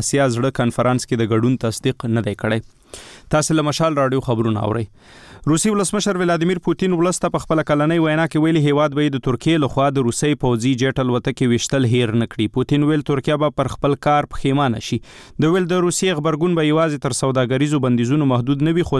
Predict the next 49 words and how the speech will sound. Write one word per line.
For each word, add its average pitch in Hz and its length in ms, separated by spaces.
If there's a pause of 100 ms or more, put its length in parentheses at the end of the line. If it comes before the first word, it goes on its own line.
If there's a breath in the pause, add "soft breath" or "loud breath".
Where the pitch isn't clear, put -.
(100)
زیاته 156 280
یې - 80
کړه 156 180
چې 147 540
مسکو 190 260 (100)
به 175 120
له 147 180
انقرې 139 460
سره 151 180 (220)
په 135 280
شمشیرزنۍ 127 760
کې 127 60 (120)
ځان 135 240
ښکیل 120 400
نه 117 140
کړي. 113 120 (420 loud breath)
پوتین 180 340
البته 165 320
وویل، 175 300
که 139 120
څوک 147 220
دا 160 140
فکر 160 280
کوي 160 220
چې 139 260
د 120 160
دوی 156 160 (160)
د - 120
خلکو 151 360
وژنې 147 400
تر 127 160
دې 143 220
ناوړه 135 420
جنگي 131 260 (140)
جنایت 135 400
وروسته 151 400
به 131 140
هغوی 143 260
یوازې 143 960
د 156 120
رومیانو 180 440
یا 143 160
ټماټرو 170 400
او 156 100
یا 160 140
هم 151 140
د 135 140
تعمیراتي 131 520
کارونو 156 240